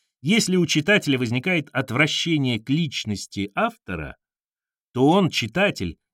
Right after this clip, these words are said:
инстинктивно отторгает даже те строки, которые мог бы запомнить на всю жизнь. Поэтому нельзя переигрывать в роли плохого человека.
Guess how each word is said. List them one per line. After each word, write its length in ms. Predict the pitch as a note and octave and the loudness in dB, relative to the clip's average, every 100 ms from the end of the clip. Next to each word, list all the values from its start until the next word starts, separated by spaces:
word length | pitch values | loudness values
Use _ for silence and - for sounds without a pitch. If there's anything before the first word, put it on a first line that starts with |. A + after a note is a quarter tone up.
| - | -2
инстинктивно 960 | E3+ E3+ D3 - F3 D3+ - G#3+ F#3 | 2 2 0 0 0 0 -4 0 2
отторгает 540 | D#3+ - D3 D3+ E3+ C3+ | 0 2 0 2 0 2
даже 220 | C#3 C3+ | 2 2
те 200 | C#3 A3 | 0 -4
строки, 500 | - - C3 G#2 G2 | -4 -4 -2 -2 -4
которые 360 | B2 B2 E3 D#3 | -4 0 2 4
мог 220 | E3+ D#3 | 2 2
бы 120 | D3+ | 2
запомнить 580 | A#2 C3+ C#3 F3 F3+ D3 | 4 2 2 2 2 0
на 100 | C#3 | -2
всю 200 | - D#3+ | 0 -2
жизнь. 380 | F3+ F#3+ F2+ D#2 _ _ _ _ _ _ _ _ | -2 -4 -6 -14 _ _ _ _ _ _ _ _
Поэтому 540 | - G2 C3+ C#3+ D3+ D3 _ - | -4 0 0 0 -2 -2 _ -4
нельзя 480 | C#3 D#3 A#2 D3 F#3 | 2 2 4 2 2
переигрывать 680 | D3+ D#3+ F3 E3+ D3 D3+ C3+ | 2 4 2 0 2 2 2
в 40 | |
роли 200 | E3 D#3+ | 0 0
плохого 460 | D3 D3 - D#3+ D3 | 0 -2 -2 -4 -4
человека. 580 | - D#3 C#3+ E2 _ | -6 -6 -6 -8 _